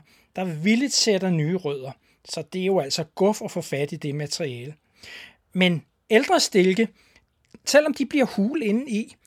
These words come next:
så kan man sagtens tage stiklinger af dem. Du skal bare gøre det lige under et bladpar,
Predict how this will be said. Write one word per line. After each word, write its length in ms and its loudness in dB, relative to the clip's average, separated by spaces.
så 140 -10
kan 80 -4
man 100 -2
sagtens 520 0
tage 160 -4
stiklinger 600 -6
af 180 -6
dem. 140 -10
Du 60 -8
skal 140 -6
bare 240 -2
gøre 140 6
det 140 0
lige 400 -2
under 240 0
et 200 2
bladpar, 580 -6